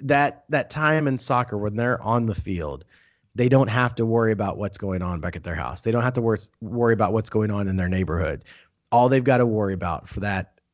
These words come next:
hour and a half, two hours, whatever their training session is or however long their games are, they just have to worry about having fun and playing soccer. And you, you cannot be upset about that. You gotta love it. And,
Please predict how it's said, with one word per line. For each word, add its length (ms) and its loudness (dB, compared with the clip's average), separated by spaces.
hour 200 2
and 80 -2
a 40 0
half, 320 -2
two 200 2
hours, 280 2
whatever 200 4
their 140 0
training 400 -6
session 260 -6
is 160 -4
or 140 -2
however 260 2
long 200 0
their 80 -2
games 240 -2
are, 260 2
they 120 0
just 520 -2
have 360 -4
to 100 -2
worry 300 0
about 260 -4
having 420 -4
fun 380 -4
and 160 -10
playing 320 -4
soccer. 480 -8
And 180 0
you, 140 0
you 180 -2
cannot 760 2
be 140 0
upset 320 -2
about 300 -6
that. 240 -6
You 120 -2
gotta 280 2
love 280 -2
it. 200 -8
And, 200 -6